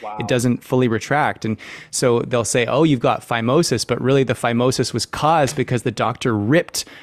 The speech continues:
Speaker 2: the foreskin off the head of the penis prematurely, which caused it to scar,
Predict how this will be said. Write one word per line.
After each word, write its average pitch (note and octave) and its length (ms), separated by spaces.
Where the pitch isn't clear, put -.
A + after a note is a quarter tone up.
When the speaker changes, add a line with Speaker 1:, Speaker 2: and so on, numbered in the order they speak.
Speaker 2:
the C3+ 100
foreskin C3 480
off B2 240
the C3 80
head B2 140
of A2+ 60
the A2 60
penis C3 360
prematurely, C3+ 1000
which - 160
caused A#2+ 340
it G#2+ 100
to A2 80
scar, A#2 640